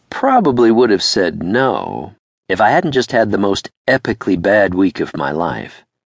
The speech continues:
It started out well enough. My team had been working round the clock on our current software project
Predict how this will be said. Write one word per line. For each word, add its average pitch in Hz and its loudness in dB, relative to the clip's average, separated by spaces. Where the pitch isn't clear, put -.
It - -6
started 196 2
out 202 2
well 69 -2
enough. - -10
My 120 0
team 214 2
had 139 2
been 107 2
working 107 -2
round 101 0
the 92 -2
clock 95 0
on 90 -2
our 85 -2
current - -4
software 98 -2
project - -6